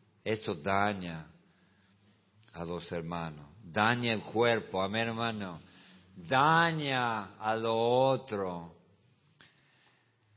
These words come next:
Y por eso, ah, es importante, hermano, que si cambia la mente,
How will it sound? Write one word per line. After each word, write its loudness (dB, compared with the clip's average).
Y 0
por 4
eso, 4
ah, 4
es -4
importante, 0
hermano, -4
que -4
si -10
cambia 0
la 0
mente, -6